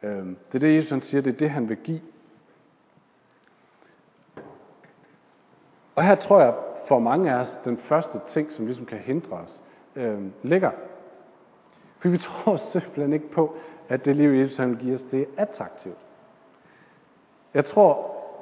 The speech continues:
dybt inde i os, så tænker vi, at det er et, enten et kedeligt liv, eller et, et fattigt liv, eller sådan et trist liv.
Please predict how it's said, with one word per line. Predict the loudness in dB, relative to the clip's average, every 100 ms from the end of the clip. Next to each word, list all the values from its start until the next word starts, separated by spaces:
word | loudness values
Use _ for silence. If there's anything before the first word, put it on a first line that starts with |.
| -20 -4 0
dybt | 2 4
inde | 4
i | 4
os, | 2 -4 -14 -18 -16 -10
så | -2
tænker | 2 4 4
vi, | 0 -4
at | -8 -4
det | -2
er | -2
et, | -4 -10 -16 -20 -10 -6
enten | -6 -8
et | -8
kedeligt | 2 4 4 2 -2
liv, | -4 -4 -20 -20 -20 -20 -20 -20 -6
eller | 0 2
et, | 0 -2 -10 -14 -14
et | -10
fattigt | 2 4 4 0
liv, | -4 -6 -12 -20 -20 -20 -20 -12
eller | -10
sådan | -4 -4
et | -4 -8 -20 -20 -20 _ _ _ -20 -20 -20 _ _ _ _ _ _ _ _ _
trist | -6 -6 -6
liv. | -12